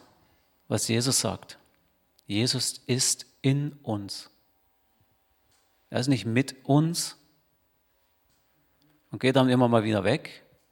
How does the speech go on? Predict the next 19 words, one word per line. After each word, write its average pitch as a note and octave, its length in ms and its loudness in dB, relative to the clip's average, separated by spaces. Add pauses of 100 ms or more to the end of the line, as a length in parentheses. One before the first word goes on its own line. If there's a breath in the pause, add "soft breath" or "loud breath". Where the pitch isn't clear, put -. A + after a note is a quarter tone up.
(680)
Und A#2 60 -4
dann B2 60 2
ist B2 80 0
er A#2 80 2
wieder G2+ 140 0
da. C3+ 420 2 (760)
Und - 40 -10
dann A2 80 -4
kommt C3+ 220 4
er D3 60 6
vielleicht C#3 280 2
mal C#3 140 0
wieder, D3 300 2
dann A2+ 180 -10
sehe A#2 140 0
ich B2 60 2
ihn C3+ 120 0
wieder C3+ 160 -2
nicht. C#3 320 -2